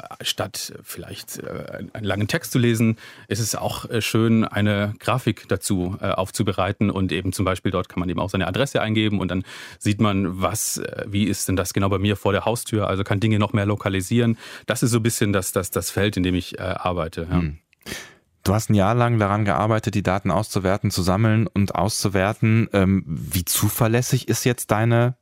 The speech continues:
Speaker 2: ähm, ich sag mal, Vermessung?
Speaker 1: Also ich glaube, sehr <laughs> zuverlässig. Äh,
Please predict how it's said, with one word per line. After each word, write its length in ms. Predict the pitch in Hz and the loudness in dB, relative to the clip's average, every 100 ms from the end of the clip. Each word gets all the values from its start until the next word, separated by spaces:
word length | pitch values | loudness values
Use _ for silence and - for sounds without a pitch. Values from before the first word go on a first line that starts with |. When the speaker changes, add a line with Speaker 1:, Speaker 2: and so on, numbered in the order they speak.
| _ - | _ -2
Speaker 2:
ähm, 340 | 104 110 113 - - _ - | 2 2 0 -4 -20 _ -4
ich 100 | - | 0
sag 100 | 101 | 2
mal, 120 | 104 | 4
Vermessung? 500 | 98 101 - 147 180 _ _ _ - | 4 2 4 2 2 _ _ _ -4
Speaker 1:
Also 200 | 107 110 | 0 2
ich 160 | 117 - | 0 2
glaube, 380 | 104 139 156 143 | 2 4 4 2
sehr 340 | 113 107 113 | 0 2 0
<laughs> 0 | |
zuverlässig. 960 | 127 - - - 131 156 - 190 - - | 2 0 0 0 2 2 2 2 0 -2
Äh, 240 | - 117 | 0 2